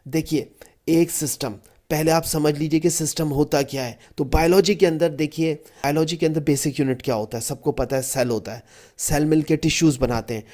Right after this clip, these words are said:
टिश्यूज़ मिलके ऑर्गन्स बनाते हैं और ऑर्गन्स मिलके सिस्टम बनाते हैं। याद रखिए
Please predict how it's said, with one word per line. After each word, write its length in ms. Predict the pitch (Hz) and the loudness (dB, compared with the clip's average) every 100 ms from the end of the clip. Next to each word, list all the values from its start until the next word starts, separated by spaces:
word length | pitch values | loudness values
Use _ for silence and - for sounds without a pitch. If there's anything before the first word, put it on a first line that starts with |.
| - - | -20 -4
टिश्यूज़ 340 | 165 156 170 147 | 0 4 2 4
मिलके 240 | 160 - | 2 2
ऑर्गन्स 440 | 147 156 156 160 135 | 2 2 2 2 2
बनाते 360 | 131 123 120 | 0 -2 -2
हैं 80 | 131 | -2
और 160 | - - | -2 -2
ऑर्गन्स 580 | - 147 147 156 - | 0 -2 0 0 0
मिलके 440 | 127 131 135 139 147 | -2 -2 0 0 0
सिस्टम 540 | - 147 - 143 127 | -4 -6 -4 -2 -2
बनाते 360 | 117 117 123 117 | -2 -4 -8 -8
हैं। 180 | 98 - - - - 123 | -10 -14 -20 -20 -18 -2
याद 320 | 127 143 147 | 4 4 4
रखिए 520 | 156 - 165 160 156 | 0 -2 0 0 0